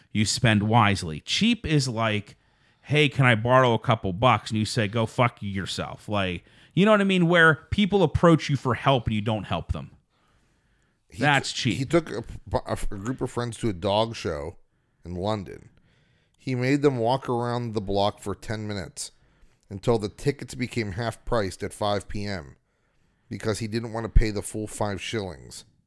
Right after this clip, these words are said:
Speaker 1: Yeah. He had a payphone installed in his house. So if you were his guest, you had to pay to make a call. He wouldn't let you
Speaker 2: Are
Speaker 1: use,
Speaker 2: you serious?
Speaker 1: he wouldn't let you use his phones for free.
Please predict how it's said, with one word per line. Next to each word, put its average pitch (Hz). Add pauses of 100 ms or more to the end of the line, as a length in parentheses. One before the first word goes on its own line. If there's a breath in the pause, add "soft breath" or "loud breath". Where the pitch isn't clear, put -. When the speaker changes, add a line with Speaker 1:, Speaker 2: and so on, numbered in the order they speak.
(220)
Speaker 1:
Yeah. 85 (640 soft breath)
He 202
had 214
a 139
payphone 165
installed 127
in 107
his 101
house. 117 (560)
So -
if 127
you 147
were 139
his 117
guest, 123
you 117
had 113
to 107
pay 113
to 104
make 98
a 92
call. 95 (840)
He 135
wouldn't 131
let 120
you 120
Speaker 2:
Are 127
Speaker 1:
use, 147
Speaker 2:
you 233
serious? 151
Speaker 1:
he 139
wouldn't 151
let 139
you 131
use 127
his 117
phones 117
for 104
free. 104